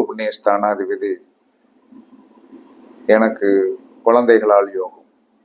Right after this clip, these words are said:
இன்று வரை. ஆனால் எட்டாம் பாவத்துல வந்து நேத்து ஒருத்தன் வை-,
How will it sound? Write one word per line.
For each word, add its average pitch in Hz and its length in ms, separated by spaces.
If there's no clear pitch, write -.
இன்று 143 360
வரை. 110 160
ஆனால் 139 320
எட்டாம் 165 260
பாவத்துல 131 400
வந்து 143 160
நேத்து 139 260
ஒருத்தன் 131 260
வை-, 113 220